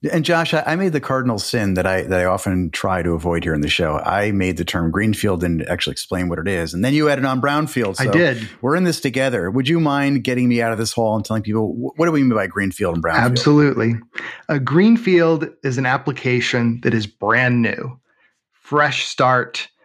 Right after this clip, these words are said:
Speaker 2: You get to de-, design it, choose whatever code you want, choose the framework of choice, it's brand new. Brownfield is most likely, that's an application that's been around for a while.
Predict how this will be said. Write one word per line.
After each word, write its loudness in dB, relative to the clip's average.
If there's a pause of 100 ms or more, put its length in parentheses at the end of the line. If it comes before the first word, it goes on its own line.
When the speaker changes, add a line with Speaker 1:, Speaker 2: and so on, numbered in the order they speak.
(360)
Speaker 2:
You 2
get 2
to 4
de-, 0 (180)
design 0
it, -2 (300)
choose 2
whatever 2
code 0
you 4
want, 0
choose 2
the 2
framework 2
of -4
choice, 0 (600)
it's -2
brand 2
new. -8 (140)
Brownfield 0
is 2
most 4
likely, 2
that's 0
an 0
application 2
that's 0
been -2
around 2
for -2
a -4
while. -2